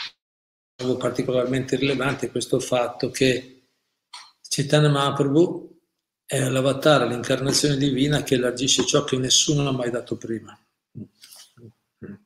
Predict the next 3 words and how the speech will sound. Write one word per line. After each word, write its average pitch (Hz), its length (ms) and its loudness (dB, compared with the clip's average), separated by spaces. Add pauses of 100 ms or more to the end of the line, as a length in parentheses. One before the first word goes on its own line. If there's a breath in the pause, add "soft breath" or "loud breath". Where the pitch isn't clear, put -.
(2750)
Una, 117 720 -8 (1600)
un'offerta 113 1040 -6
speciale 117 640 -2